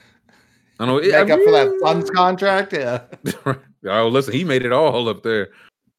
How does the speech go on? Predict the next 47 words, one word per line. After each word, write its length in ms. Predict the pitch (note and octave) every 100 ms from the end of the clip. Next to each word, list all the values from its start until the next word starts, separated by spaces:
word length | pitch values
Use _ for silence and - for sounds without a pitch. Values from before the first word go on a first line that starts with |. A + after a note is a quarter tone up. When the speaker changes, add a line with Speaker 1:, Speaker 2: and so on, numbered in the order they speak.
| _ -
Speaker 1:
Um, 440 | G2+ A#2 G#2 G2+
Speaker 2:
Starting, 600 | F#2 B2+ C3+ C#3 C#3 D#3
starting 400 | - - D#3+ D3+
center 260 | C3+ D3+ D3
Kevon 460 | C#3+ C3 C#3 C#3 C3
Looney. 340 | C#3 D#3 E3
Yeah, 120 | B2+
that'd 240 | G2+ A2+ A2+
be 80 |
<laughs> 20 | A2+
tough. 760 | C3+ - - C3 C3 G#2 - G#2+
Speaker 1:
J-, 100 | -
Speaker 2:
That'd 180 | C#3 -
Speaker 1:
Jay 200 | A#2+ F3
Speaker 2:
be 60 | D#3+
Speaker 1:
says 220 | G3 F3+
Speaker 2:
tough. 200 | D3+ D3
Speaker 1:
Sabonis 320 | F3+ C#4+ D3
is 140 | C#3 B2+
good. 340 | A#2+ B2 A#2 G#2+ -
Demonis 460 | A2+ D3 B3+ C4+
Sabonis, 220 | F3 B3 - _
that 80 | -
guy 120 | -
was 100 | C#3+
born 180 | D3 E3
in 80 | F3
Portland. 460 | G3+ B3+ A2 F#2+ - _ _ _ _
We 80 | C#3
might 180 | C4 F#3
could 120 | F#3
get 120 | C#3+
Speaker 2:
<laughs> 20 | B2+
Speaker 1:
him, 200 | B2+ A#2+
but 100 | A#2+
I 80 |
feel 140 | - C3+
like 100 | A#2+
he 60 |
probably 280 | A#2 A#2+ G#2+ G2
wouldn't 180 | G2
play 200 | F#2+ F#2+
for 400 | F#2 E2+ E2 D#2+ C#2+
a 20 | - - _
family 380 | A#2+ G#2+ F#2 E2+
team. 420 | - E2 B1 F#2+ _ _ _ _ _ _ _ _ _ _ _ _
Uh, 600 | F2 F2+ F2+ F2 F2 E2+